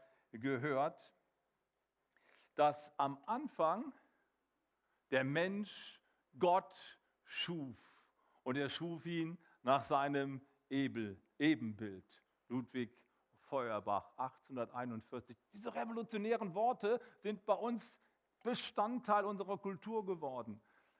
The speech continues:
Religion ist im Prinzip nur Selbstreflexion. Der Mensch macht sich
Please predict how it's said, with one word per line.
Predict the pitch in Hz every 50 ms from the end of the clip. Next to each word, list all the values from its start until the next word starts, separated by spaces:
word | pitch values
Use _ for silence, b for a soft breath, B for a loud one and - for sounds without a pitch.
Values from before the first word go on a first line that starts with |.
| b b b
Religion | 135 151 151 156 151 131 110 107 151 196 220 220 220 220 208
ist | 185 -
im | 185 170 147
Prinzip | - - 170 147 123 - - 190 202 196 -
nur | - 185 180 160
Selbstreflexion. | 156 117 113 180 196 214 202 - - - 139 143 151 143 - - - 151 131 - - _ - - - - 151 156 143 131 120 110 - b b b b b
Der | 151 156 160
Mensch | 160 160 196 214 208 214 233 277 262 - - - - - - - - b b b b b b b b b b b _
macht | - 123 165 233 233 196 202 - - -
sich | - - - 185 170 131 - -